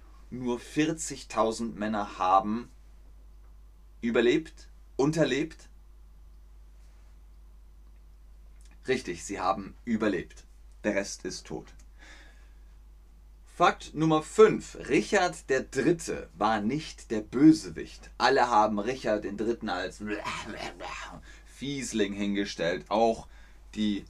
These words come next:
William Shakespeare-Geschichten stellen ihn in einem bestimmten Bild dar.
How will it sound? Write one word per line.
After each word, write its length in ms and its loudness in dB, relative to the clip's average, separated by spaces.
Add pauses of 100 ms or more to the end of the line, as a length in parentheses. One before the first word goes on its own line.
(160)
William 420 4
Shakespeare-Geschichten 1800 -2 (200)
stellen 420 0
ihn 180 0
in 140 -6
einem 240 -6
bestimmten 540 -4
Bild 280 -2
dar. 220 0